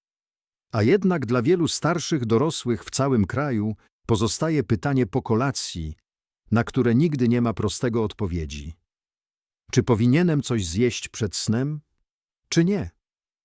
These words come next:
Wydaje się to tak małą decyzją,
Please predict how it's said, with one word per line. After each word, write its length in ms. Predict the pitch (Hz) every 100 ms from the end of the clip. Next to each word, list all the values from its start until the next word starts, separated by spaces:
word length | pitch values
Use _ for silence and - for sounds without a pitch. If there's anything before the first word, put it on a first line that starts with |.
| _ _ _ _ _ _ -
Wydaje 380 | 110 165 190 151
się 160 | 143
to 120 | 127
tak 220 | 117 170 127
małą 320 | 135 117 104
decyzją, 680 | 110 - 202 110 90 73